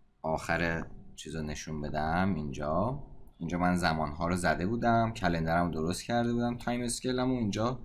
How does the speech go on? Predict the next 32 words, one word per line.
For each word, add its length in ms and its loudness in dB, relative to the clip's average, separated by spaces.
اه، 280 2
دیگه 240 -2
تغییر 580 0
ندادم 360 2
مثلاً 280 -6
شکلش 460 -10
چجوری 380 -8
باشه. 380 -10
من 300 -4
به 80 -2
نظرم 360 4
خوب 260 -8
بود، 180 -10
زیاد 300 -6
توی 160 -2
ریپورت 440 -2
گیری 180 -2
واسه 260 0
ما 60 2
تأثیر 640 -2
نداره، 300 2
شاید 260 -6
همون 300 -4
لحظه 360 -6
تأثیر 500 -12
داشته 220 -14
باشه. 180 -16
من 140 -2
مثلاً 400 0
خوبه 240 -2
واسه 240 2
اینکه 420 2